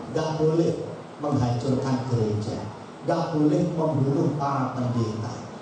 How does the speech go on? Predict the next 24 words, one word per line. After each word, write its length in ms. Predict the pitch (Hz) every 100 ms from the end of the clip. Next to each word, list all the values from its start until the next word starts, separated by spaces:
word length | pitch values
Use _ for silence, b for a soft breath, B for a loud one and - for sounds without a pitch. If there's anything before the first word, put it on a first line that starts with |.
| -
tidak 480 | 220 208 - 156 151
boleh 240 | 160 170 185 165
membunuh 480 | 165 123 143 151 151
anak 400 | 139 139 135 131
kecil. 480 | 123 - - 107 104 - - -
Lah, 160 | 226
ya, 320 | 254 247 233 220
cilik 400 | 214 202 208 170
tidak, 240 | 160 160 - - - - - - - - - - - - - 220
tidak 520 | 226 214 - 190 185 185 175
bisa. 320 | 165 - - - - - - -
Nggak 160 | 220 214
boleh 320 | 196 202 220
membunuh 560 | 214 190 180 170 208 - 170
orang 400 | 170 160 156 156
tua, 480 | 170 170 185 - - - - - -
nggak 220 | 156 190 185 180
boleh 240 | 180 214 202
membunuh 480 | 190 165 165 185 -
orang 320 | 160 160 165 165
perempuan. 800 | 165 160 156 160 170 180 180 - - - - - - - - -
Tapi 140 | 170 254 247 -
panjenengan 640 | 233 233 202 190 190 202 214
lihat 320 | 214 -